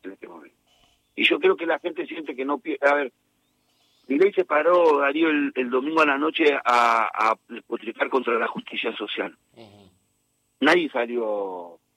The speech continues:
Speaker 1: nadie se sintió aludido. Mis vecinos no se sintieron aludidos. Yo estuve dos días explicando de, el concepto de justicia social en Neuquén. Hay cosas que tenemos que empezar a entender, Darío, que hay gente que está muy fuera de todos los conceptos que nosotros,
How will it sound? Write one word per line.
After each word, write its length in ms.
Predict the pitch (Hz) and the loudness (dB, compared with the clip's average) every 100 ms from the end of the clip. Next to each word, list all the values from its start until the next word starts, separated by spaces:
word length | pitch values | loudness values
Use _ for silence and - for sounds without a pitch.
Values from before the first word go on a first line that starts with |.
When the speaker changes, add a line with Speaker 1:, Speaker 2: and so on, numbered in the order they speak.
| _ | _
Speaker 1:
nadie 180 | 196 190 | -2 0
se 120 | 180 | -2
sintió 340 | 165 135 185 | -4 0 2
aludido. 640 | 170 156 156 180 170 107 101 _ _ _ _ | 4 0 -6 -10 -8 -10 -12 _ _ _ _
Mis 120 | 147 156 | -4 -2
vecinos 400 | 143 226 233 180 | -2 -2 -4 -4
no 120 | 139 | -6
se 120 | 120 | -10
sintieron 380 | 107 110 113 110 | -16 -14 -12 -10
aludidos. 440 | 107 104 95 78 _ _ _ _ _ | -10 -10 -12 -14 _ _ _ _ _
Yo 80 | 170 | 0
estuve 240 | 202 202 | 4 4
dos 140 | 185 180 | 4 2
días 140 | 196 | -2
explicando 460 | - 147 175 180 165 | -4 -2 -2 -2 -6
de, 80 | |
el 260 | 147 - 135 | -6 -10 -12
concepto 380 | 131 117 - 151 | -12 -14 -10 -6
de 160 | 135 107 | -6 -8
justicia 420 | 113 120 135 131 | -12 -10 -6 -4
social 360 | 113 113 147 127 | -6 -2 -2 -2
en 140 | 95 | -10
Neuquén. 320 | 90 82 - _ _ _ _ _ _ | -18 -20 -20 _ _ _ _ _ _
Hay 80 | 127 | -2
cosas 220 | 165 180 | 2 2
que 140 | 156 147 | 2 -2
tenemos 280 | 160 160 | -2 -2
que 80 | 147 | -2
empezar 300 | 135 127 151 | -4 -4 -2
a 60 | 156 | -2
entender, 440 | 127 135 151 156 | 0 -2 4 4
Darío, 300 | 120 120 127 - | 2 -4 -6 -6
que 60 | 117 | -8
hay 80 | 127 | -8
gente 260 | 156 143 | -12 -16
que 80 | 120 | -18
está 280 | - 147 147 - _ - | -6 -6 -6 -14 _ -10
muy 280 | 175 190 - | -6 -6 -6
fuera 440 | 147 185 175 170 - _ _ | 0 2 2 0 -2 _ _
de 120 | 123 | -6
todos 300 | - 156 156 | 2 4 4
los 80 | 131 | 2
conceptos 440 | 120 120 139 135 | -2 -4 -2 -4
que 100 | 127 | -4
nosotros, 420 | 110 110 131 123 | -12 -12 -10 -4